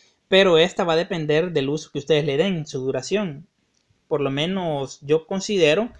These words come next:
que si le dan un uso, este, medio durante el,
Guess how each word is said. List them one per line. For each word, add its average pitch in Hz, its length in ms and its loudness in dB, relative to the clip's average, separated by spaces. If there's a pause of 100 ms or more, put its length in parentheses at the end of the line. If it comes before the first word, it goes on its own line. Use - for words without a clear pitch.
(380)
que 160 100 2
si 156 140 -2
le 143 80 4
dan 160 260 0
un 170 160 -2
uso, 160 560 0
este, 127 720 0
medio 185 640 -2
durante 143 400 -4
el, 143 260 -10